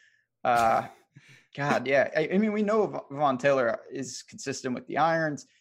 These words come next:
He's that type of player. He makes his putts. I just, in,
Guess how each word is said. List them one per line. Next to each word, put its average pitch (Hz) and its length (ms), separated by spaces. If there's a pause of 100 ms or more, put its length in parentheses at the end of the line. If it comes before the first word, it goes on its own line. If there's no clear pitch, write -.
(180)
He's 139 140
that 147 160
type 131 160
of - 160
player. 156 300
He 131 80
makes 127 240
his - 160
putts. 127 540 (520)
I 139 100
just, 139 360 (680)
in, 143 380